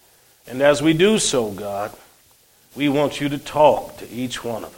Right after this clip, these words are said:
us. It could be in a dream or a vision, could be in a prophecy, could just be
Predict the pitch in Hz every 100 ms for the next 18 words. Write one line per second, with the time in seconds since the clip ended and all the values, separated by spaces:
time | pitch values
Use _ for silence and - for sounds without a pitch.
0 | - - 131 - 143 131 123 143 143 143
1 | 123 135 151 151 147 151 143 120 117 123
2 | 123 120 127 123 135 147 147 143 - 127
3 | - 123 131 120 - 160 135 160 127 135
4 | 165 143